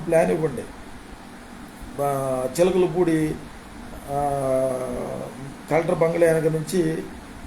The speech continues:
గవర్నమెంట్ హాస్పిటల్ వరకు ఎన్ని అడుగుల రోడ్డు అది చెప్పండి. ఈ కోనేరు సెంటర్ చేరు నుంచి మంగినపూడి వరకు, ఆ, ఇటు రాజుపేట వరకు ఎన్ని అడుగుల రోడ్డు చెప్పండి. ఈ బైపాస్ రోడ్ ఎన్ని అడుగుల రోడ్డు చెప్పండి.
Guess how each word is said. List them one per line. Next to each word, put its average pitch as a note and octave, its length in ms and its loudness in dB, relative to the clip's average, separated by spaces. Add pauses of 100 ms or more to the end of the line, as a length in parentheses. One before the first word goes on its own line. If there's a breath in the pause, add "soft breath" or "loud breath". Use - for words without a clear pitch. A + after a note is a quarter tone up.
(260)
గవర్నమెంట్ D#3+ 360 4
హాస్పిటల్ D#3 460 2
వరకు F3 200 4
ఎన్ని F3 200 2
అడుగుల E3+ 300 4
రోడ్డు G3 360 0 (120)
అది - 240 -2
చెప్పండి. A2 360 -2 (600)
ఈ C#3+ 40 -2
కోనేరు F3+ 360 2
సెంటర్ E3 460 0
చేరు E3+ 120 0
నుంచి E3+ 460 -2
మంగినపూడి E3+ 560 2
వరకు, E3+ 480 2 (760)
ఆ, D3+ 520 0
ఇటు D3 140 -2
రాజుపేట E3 460 4
వరకు E3 260 2
ఎన్ని D#3 140 4
అడుగుల D#3+ 220 4
రోడ్డు E3+ 280 0
చెప్పండి. G#2+ 360 -4 (720)
ఈ - 20 -6
బైపాస్ D#3+ 400 2
రోడ్ F3 160 0
ఎన్ని D#3+ 180 2
అడుగుల D#3 220 2
రోడ్డు E3 300 -2
చెప్పండి. A#2 380 -4